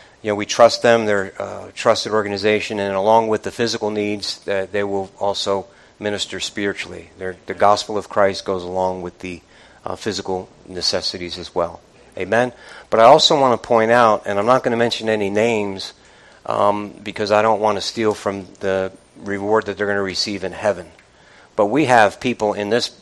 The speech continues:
in this room now, and then also those who are among this body, who have already done some things, who have already helped out, um,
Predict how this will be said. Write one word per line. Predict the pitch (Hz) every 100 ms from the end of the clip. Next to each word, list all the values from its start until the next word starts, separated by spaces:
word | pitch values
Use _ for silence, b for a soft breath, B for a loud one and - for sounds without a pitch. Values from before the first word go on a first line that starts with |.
| -
in | 107
this | 117 110
room | 110 117 117 98
now, | 110 131 107 98
and | 92 98
then | 98 95
also | - 107 107 110
those | 104 107 98
who | 98
are |
among | 95 104 101
this | 90
body, | - 107 104 98 - B B B -
who |
have | 107
already | 120 123 113
done | 98 117
some | 117 104 92
things, | 87 82 - - - _ _ _
who | 98
have |
already | 101 117 104
helped | 95 117 113 -
out, | 107 104 101 - - -
um, | 101 98 95